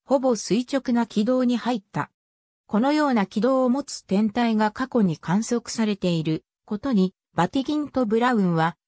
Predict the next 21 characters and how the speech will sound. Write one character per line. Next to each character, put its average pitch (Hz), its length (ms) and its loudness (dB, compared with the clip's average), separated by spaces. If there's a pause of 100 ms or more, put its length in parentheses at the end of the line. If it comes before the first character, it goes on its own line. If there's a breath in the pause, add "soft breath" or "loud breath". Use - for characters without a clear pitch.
後 262 240 0
で 220 100 0
気 - 160 -12
が 190 140 2
つ - 140 -4
い 190 100 0
た。 - 240 -8 (640)
六 175 200 0
つ 320 160 -4
の 330 160 2
エ 269 60 0
ト 311 140 -4
ノ 311 100 -4
ス 247 160 -2
の 214 140 0
軌 190 180 -2
道 254 180 0
の 240 140 0
分 220 260 0
布 214 160 0
を 208 140 0